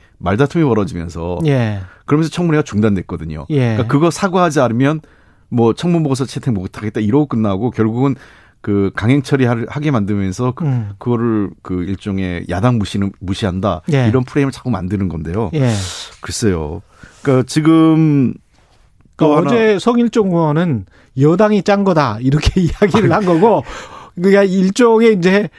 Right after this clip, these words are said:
Speaker 2: 그 무산시키기 위해서 여당이 짠 거다 이렇게 이야기하는 거고, 홍영표 의원님은 그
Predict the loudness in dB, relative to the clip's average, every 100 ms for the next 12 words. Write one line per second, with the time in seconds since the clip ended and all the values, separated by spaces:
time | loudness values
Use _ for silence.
0 | -20 -10 0 2 2 2 0 -2 -2 0
1 | 4 4 2 2 2 0 -6 0 2 4
2 | 2 2 2 2 0 -2 0 -2 0 0
3 | 0 2 2 2 2 2 0 2 2 2
4 | 4 2 2 0 0 0 -4 _ _ _
5 | _ 0 2 4 4 2 0 -4 -10